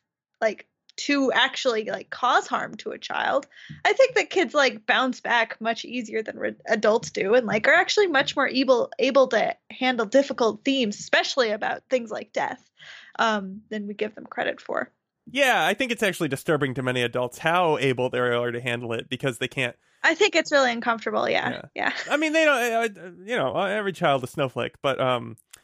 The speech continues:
Speaker 2: they, uh, they often don't, um, conceptualize that they too will die, and so they're just like, "Oh, they're dead,"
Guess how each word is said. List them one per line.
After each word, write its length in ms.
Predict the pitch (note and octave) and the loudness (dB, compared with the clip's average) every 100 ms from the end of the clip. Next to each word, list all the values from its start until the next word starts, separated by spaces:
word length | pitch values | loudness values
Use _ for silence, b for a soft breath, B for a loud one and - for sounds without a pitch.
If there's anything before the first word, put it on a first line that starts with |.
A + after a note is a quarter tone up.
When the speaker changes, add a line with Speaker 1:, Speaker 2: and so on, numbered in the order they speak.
| b b | b b
Speaker 2:
they, 240 | D3+ C#3 C3 | -2 2 2
uh, 460 | B2 A#2+ A#2 A2+ - _ _ _ _ _ - | 2 2 0 -2 -8 _ _ _ _ _ -4
they 140 | G3+ | 2
often 300 | D#3+ D3 D3+ | 2 2 -2
don't, 440 | B2 C#3 B2+ - | 2 2 2 0
um, 240 | C3+ B2 A#2 | 0 0 0
conceptualize 640 | C#3+ - E3 - C3+ C3 | -6 0 0 2 2 2
that 160 | B2 - | -2 0
they 140 | C3+ D3 | 0 0
too 220 | - F3 | 2 2
will 160 | F#3+ G3+ | 4 2
die, 340 | G#3 A#3+ C#4 - _ | 2 2 0 -4 _
and 120 | C#3 | -4
so 100 | F#3 | 0
they're 140 | F3 F3+ | 0 0
just 180 | F3 | -2
like, 160 | F#3 F#3+ | -2 2
"Oh, 180 | D#4 D4+ | 4 6
they're 100 | B3 | 4
dead," 380 | A3 C#4+ G#3+ | 2 2 0